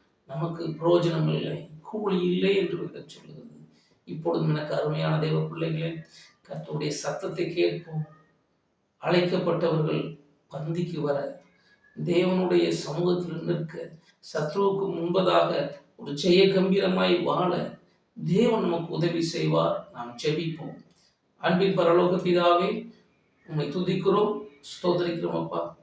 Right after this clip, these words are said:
அருமையான இந்த வேலைக்காய் உமக்கு நன்றி செலுத்துகிறோம். இந்த வேளையிலும்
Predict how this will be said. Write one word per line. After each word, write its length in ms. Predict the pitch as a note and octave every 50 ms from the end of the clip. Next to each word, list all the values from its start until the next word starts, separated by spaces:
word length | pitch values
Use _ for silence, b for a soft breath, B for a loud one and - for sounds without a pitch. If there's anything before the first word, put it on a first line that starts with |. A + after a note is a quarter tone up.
| _ _
அருமையான 560 | - D#3+ D#3+ D#3+ D#3+ D#3+ E3+ E3+ F3+ F3+ F#3
இந்த 160 | F3+ E3+ E3+ E3
வேலைக்காய் 480 | E3 E3 E3 E3 E3 D#3+ E3 E3 E3
உமக்கு 280 | E3 E3 E3 E3 D#3+ D#3+
நன்றி 300 | D#3 D#3 D#3+ E3 E3 -
செலுத்துகிறோம். 600 | E3+ E3 E3 D#3+ - F3 F3 - F3 F#3 A#3 A#3 - - b b b b b b b b b
இந்த 220 | G#3+ G#3+ A3 A3
வேளையிலும் 520 | G#3 G3+ G3 G3+ G3 G#3 G#3 - - -